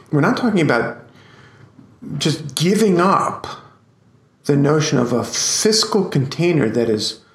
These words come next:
um, self-perpetuating, right? And it takes care of the physical body of yourself and those that you might employ at some point.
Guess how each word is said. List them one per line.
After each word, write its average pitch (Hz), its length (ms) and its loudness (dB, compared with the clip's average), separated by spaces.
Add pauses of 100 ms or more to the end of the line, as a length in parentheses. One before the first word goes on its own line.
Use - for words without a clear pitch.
(480)
um, 113 840 -2
self-perpetuating, 143 1300 -2 (1800)
right? 107 400 -4
And 120 400 0
it - 280 -12
takes 180 280 0
care 185 400 0
of 135 120 0
the 113 80 -2
physical 175 760 0
body 131 460 0 (2000)
of 113 180 -4
yourself 151 640 0
and 113 140 0
those 127 280 0
that - 120 -2
you 127 80 0
might 120 220 -2
employ - 440 -2
at - 180 -14
some - 200 -8
point. - 240 -18